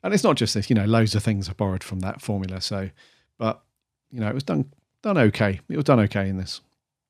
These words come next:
I think when we see the finale, that will explain off a lot more of what's going on with that. And I think it will make this episode, uh, be a, a better watch when we come around to watching this,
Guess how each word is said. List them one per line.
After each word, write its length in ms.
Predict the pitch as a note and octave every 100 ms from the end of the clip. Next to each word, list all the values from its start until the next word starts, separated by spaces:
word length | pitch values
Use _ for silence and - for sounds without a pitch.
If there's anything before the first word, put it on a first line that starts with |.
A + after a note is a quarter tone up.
| _ _ _ -
I 80 | B2
think 240 | E3 D#3
when 120 | D3
we 80 | C#3+
see 160 | - C#3
the 100 | A#2+
finale, 460 | - A2+ A2 G2+
that 200 | G#2 A2+
will 120 | A#2+ A2+
explain 500 | - - A2+ A2 G#2+
off 180 | G#2
a 60 | A2
lot 240 | G#2+ A2
more 400 | A#2+ A2 G2+ F#2+ - _ _ _ A2+
of 100 | G2+
what's 200 | - -
going 300 | A2+ G#2+ G#2+
on 120 | G#2
with 140 | G2+
that. 180 | G2 G#2+
And 100 | A2+
I 60 | A2
think 260 | B2+ A2
it 80 | C#3+
will 120 | A#2
make 260 | G#2+ G#2+ G#2
this 240 | A#2 -
episode, 540 | A2 G#2+ - G2+ G2 - _ _ _ _ _ _ _ _ _ _ _ _
uh, 260 | G#2+ G2+ G#2+ - _ A2 - A2+
be 140 | A#2+
a, 100 | A2+
a 160 | A#2+ A2
better 320 | A#2 - A2
watch 320 | G#2 - -
when 80 | G#2
we 60 |
come 180 | G#2 A2
around 180 | G#2 G2+
to 80 | A2
watching 300 | G#2+ - G#2
this, 300 | F#2+ -